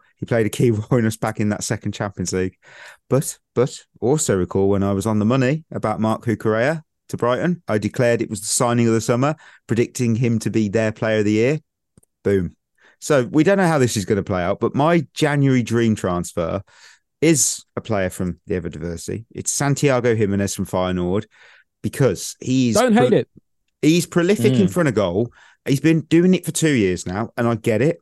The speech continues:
Speaker 1: I get it. The Dutch league has its tales of triumph and tragedy, but so does the Bundesliga, especially for us. And there's
Speaker 2: That
Speaker 1: always a
Speaker 2: is one
Speaker 1: risk.
Speaker 2: thing.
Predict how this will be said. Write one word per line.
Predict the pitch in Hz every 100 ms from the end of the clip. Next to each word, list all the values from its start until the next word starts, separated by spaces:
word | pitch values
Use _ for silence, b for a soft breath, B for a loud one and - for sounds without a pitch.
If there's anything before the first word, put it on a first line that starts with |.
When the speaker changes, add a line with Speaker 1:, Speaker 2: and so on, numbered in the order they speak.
| _
Speaker 1:
I | 123
get | - 123 113
it. | 156 - _ _ _ _ _ _
The | 107
Dutch | 135 - -
league | 131 127 120
has | 123
its | 127 -
tales | 135 117 113
of | 110
triumph | - 117 127 139
and | 139
tragedy, | - 123 113 120 139
but | 139 127 B B B B
so | - 160
does | 156
the | 147
Bundesliga, | 143 131 - 120 117 143
especially | - 156 151 143 143
for | 135 - 123
us. | 147 - - B B B B B -
And | 117 120 123 123 117 - - _
there's | 151 156
Speaker 2:
That | 185
Speaker 1:
always | 190 190
a |
Speaker 2:
is | 147
one | 170 170
Speaker 1:
risk. | 160 -
Speaker 2:
thing. | 123 104 107